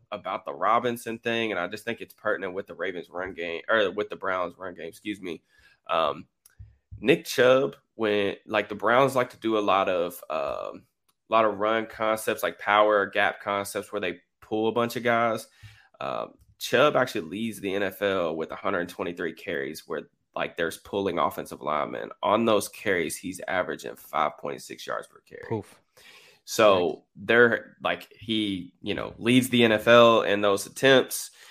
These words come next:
Speaker 1: You know, he leads the, he's second in the N F L in yards per game. And guess who is number, number one? That's J K Dobbins, who has given the Steelers a ton of issues over the past two meet-,
Speaker 2: <laughs>
Speaker 1: matchups. So
Speaker 2: Yikes.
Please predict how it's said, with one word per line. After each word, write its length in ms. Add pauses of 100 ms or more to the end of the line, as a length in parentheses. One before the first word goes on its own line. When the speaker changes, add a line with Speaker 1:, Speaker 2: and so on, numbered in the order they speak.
(220)
Speaker 1:
You 80
know, 120
he 160
leads 380
the, 300
he's 220
second 300
in 80
the 120
N 80
F 160
L 220
in 300
yards 300
per 140
game. 360 (320)
And 280
guess 180
who 300
is 200
number, 300 (180)
number 320
one? 500 (120)
That's 220
J 180
K 200
Dobbins, 580
who 160
has 260
given 240
the 80
Steelers 480
a 60 (100)
ton 320
of 140
issues 340
over 140
the 80
past 400
two 100
meet-, 320
Speaker 2:
<laughs> 60
Speaker 1:
matchups. 380
So 160
Speaker 2:
Yikes. 60